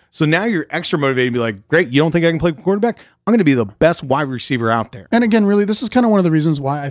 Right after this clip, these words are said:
Speaker 2: I, I'm, I'm totally not pushing the panic button. I haven't been at all this whole offseason, why a lot of people have, is 'cause I, I can see the plan in motion.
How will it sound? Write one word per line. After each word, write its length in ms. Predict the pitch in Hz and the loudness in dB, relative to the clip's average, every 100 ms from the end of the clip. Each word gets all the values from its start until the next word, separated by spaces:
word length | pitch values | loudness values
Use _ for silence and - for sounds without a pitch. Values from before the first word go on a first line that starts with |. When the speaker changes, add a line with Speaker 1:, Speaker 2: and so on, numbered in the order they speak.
| - - | -12 -8
Speaker 2:
I, 100 | 139 | -8
I'm, 120 | 135 - | -8 -8
I'm 220 | 139 139 | -4 -4
totally 400 | - 156 151 147 | -4 -4 -4 -4
not 260 | 131 127 - | -6 -4 -2
pushing 280 | 143 160 | -2 -4
the 60 | 147 | -4
panic 280 | 143 135 143 | -6 -8 -6
button. 280 | 151 175 156 | -6 -6 -8
I 60 | |
haven't 320 | 127 135 143 | -6 -6 -6
been 140 | 131 143 | -6 -8
at 80 | 117 | -6
all 320 | 110 127 147 | -4 -4 -4
this 160 | 156 | -6
whole 160 | - 156 | -4 -4
offseason, 460 | 139 139 151 156 143 | -4 -6 -6 -4 -6
why 80 | 123 | -10
a 60 | |
lot 120 | 113 | -14
of 60 | 120 | -12
people 220 | 135 123 | -12 -14
have, 360 | 101 113 131 147 | -14 -8 -8 -8
is 140 | 131 | -10
'cause 180 | - 131 - | -10 -10 -12
I, 240 | - - | -18 -18
I 60 | 156 | -4
can 140 | 180 | -2
see 500 | 160 - 208 233 240 226 _ _ _ _ _ - | 0 -2 -2 0 0 -4 _ _ _ _ _ -10
the 80 | 143 | -8
plan 600 | - - 170 170 113 104 _ _ - | -8 -4 -4 -4 -8 -18 _ _ -12
in 120 | 143 | -10
motion. 380 | 131 120 104 | -10 -12 -18